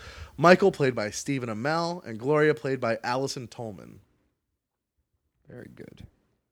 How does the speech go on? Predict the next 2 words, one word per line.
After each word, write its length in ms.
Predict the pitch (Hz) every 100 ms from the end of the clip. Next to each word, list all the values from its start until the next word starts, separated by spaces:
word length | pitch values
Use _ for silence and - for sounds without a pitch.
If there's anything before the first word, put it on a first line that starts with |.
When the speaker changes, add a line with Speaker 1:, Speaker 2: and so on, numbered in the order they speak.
| _ _ _ _ _ _ _ _ _ _ _ _ _ _ _ _ _ _ _ _ -
Speaker 2:
And 560 | 127 120 76 60 - - _ _ _ _ _ _ _ _
finally, 760 | - - 156 135 85 95 131